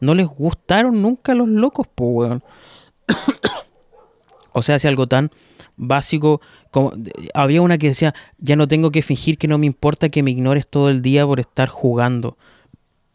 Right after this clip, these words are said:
¿Cómo carajo empezaron a pololear primero que nada, weón? ¿Cómo carajo <laughs> llegaron a un punto de una relación si el, ¿eh? ¿En qué momento empezó eso, weón? No quiero decir así como, "Culpa tuya, bitch", ni nada de eso,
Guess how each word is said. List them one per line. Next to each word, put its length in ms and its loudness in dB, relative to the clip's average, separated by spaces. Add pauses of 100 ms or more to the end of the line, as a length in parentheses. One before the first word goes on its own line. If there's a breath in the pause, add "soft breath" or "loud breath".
(460)
¿Cómo 240 0
carajo 320 0
empezaron 480 0
a 80 0
pololear 420 0
primero 460 -2
que 120 -4
nada, 340 -2
weón? 320 -6 (1300 loud breath)
¿Cómo 240 0
carajo 380 2 (140)
<laughs> 120 -20
llegaron 360 2
a 40 2
un 80 0
punto 340 0
de 60 4
una 160 2
relación 680 0
si 180 -2
el, 420 -2 (240)
¿eh? 220 2 (180 soft breath)
¿En 160 0
qué 140 2
momento 340 2
empezó 360 -2
eso, 240 0
weón? 360 0 (580 loud breath)
No 200 2
quiero 240 2
decir 300 0
así 160 -4
como, 280 -4
"Culpa 320 -2
tuya, 440 0
bitch", 520 -2 (180)
ni 200 -2
nada 260 2
de 80 2
eso, 280 -4